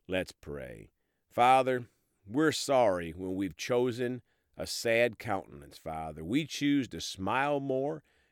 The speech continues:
and to choose happiness because we know we have a great future with Jesus. We thank you that you sent him to be our Savior,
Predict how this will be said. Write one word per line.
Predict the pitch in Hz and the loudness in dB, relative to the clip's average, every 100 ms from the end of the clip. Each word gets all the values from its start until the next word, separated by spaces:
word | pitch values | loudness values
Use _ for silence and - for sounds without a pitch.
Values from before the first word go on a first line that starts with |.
| _ | _
and | 87 | -8
to | 90 | -8
choose | - - 139 156 - | -6 -4 -4 -4 -4
happiness | 143 120 - 80 71 - - _ | -2 -2 -4 -14 -14 -16 -18 _
because | - 92 95 | -14 -10 -8
we | 80 123 135 | -4 -2 0
know | 127 120 | 2 2
we | 117 | 2
have | 101 95 | 0 -2
a | 78 | -6
great | 67 90 117 - | -6 -4 -4 -6
future | - 95 80 82 | -10 -10 -10 -10
with | 82 76 | -12 -12
Jesus. | 65 90 82 65 57 - - _ _ | -10 -10 -10 -14 -18 -20 -20 _ _
We | 80 | -14
thank | 82 113 123 - | -6 -2 -2 -2
you | |
that | 117 90 | -8 -8
you | 120 | -8
sent | 110 - 120 113 | -8 -2 -2 -4
him | - 123 135 135 _ _ | -6 -4 -6 -10 _ _
to | - | -10
be | 82 92 | -6 -4
our | 92 107 | -2 -2
Savior, | 104 - 92 80 71 | -4 -6 -6 -8 -10